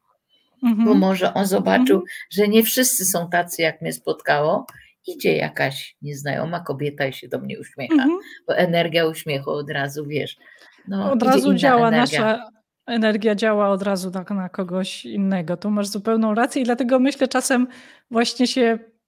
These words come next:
Speaker 1: możemy zagubić w tych, wiesz, jakby tych duchowych naukach choćby.
Speaker 2: Tak.
Speaker 1: Fajnie jest o tym poczytać, wiesz, na jako etap, ale myślę, że potem warto wrócić tutaj na ziemię i sprawdzać, jaka jestem.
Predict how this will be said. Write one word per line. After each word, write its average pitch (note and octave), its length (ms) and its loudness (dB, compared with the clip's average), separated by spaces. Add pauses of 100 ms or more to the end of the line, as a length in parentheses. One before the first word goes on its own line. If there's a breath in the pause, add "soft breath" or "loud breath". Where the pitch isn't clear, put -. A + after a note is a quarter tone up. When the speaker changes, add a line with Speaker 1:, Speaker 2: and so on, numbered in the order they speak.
Speaker 1:
możemy B3 380 2
zagubić B3 580 0
w - 80 -18
tych, A#3 180 4
wiesz, A#3 320 2
jakby A3+ 300 -2
tych A3+ 280 -2
duchowych A#3 520 0
naukach C4+ 540 4
choćby. A3 400 -2
Speaker 2:
Tak. - 340 -2
Speaker 1:
Fajnie E4+ 260 2
jest D4+ 140 2
o D4 80 2
tym C#4 160 2
poczytać, B3+ 600 0
wiesz, A3+ 260 0
na A3 160 2
jako G#3+ 680 0
etap, G3+ 440 0 (440 loud breath)
ale A#3 640 2
myślę, B3+ 320 2
że B3 120 2
potem B3 320 0
warto B3 300 2
wrócić B3 480 0
tutaj A#3+ 280 2
na A3+ 140 4
ziemię B3+ 500 0
i A#3 300 0 (440 loud breath)
sprawdzać, C4 540 2
jaka D4 240 2
jestem. F3+ 680 0